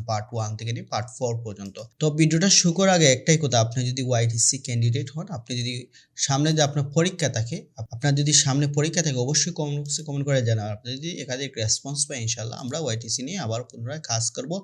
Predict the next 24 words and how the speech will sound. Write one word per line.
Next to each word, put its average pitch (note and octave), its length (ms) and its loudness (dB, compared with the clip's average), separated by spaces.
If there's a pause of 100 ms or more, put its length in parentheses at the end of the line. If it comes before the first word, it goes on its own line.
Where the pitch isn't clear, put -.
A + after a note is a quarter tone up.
(280)
একাধিক C3+ 420 2
ভিডিও A2+ 300 2
দেবো A2 120 0
ইনশাআল্লাহ। - 520 -4 (180)
তো, G#2+ 60 -10 (500)
তো D#3+ 80 4
আপনারা F3 380 4
জানেন, E3+ 200 6 (180)
recently C#3 500 0 (240)
ওয়াইটিসির A#2+ 440 -2 (220)
question B2+ 400 0
pattern, A#2+ 260 0 (160)
everything C#3+ 340 -4
সবগুলোর C3 480 -2
মধ্যে C#3+ 180 -4
একটু, D3 220 -6 (440)
আহ, A#2 220 4 (440)
চেঞ্জেস D3+ 520 2
এসেছে, A#2 380 -2
সেগুলো C3 440 -2
নিয়ে D3+ 180 0
আমরা A#2+ 160 4
মূলত A2+ 360 -2
আপনাদেরকে A2+ 500 -6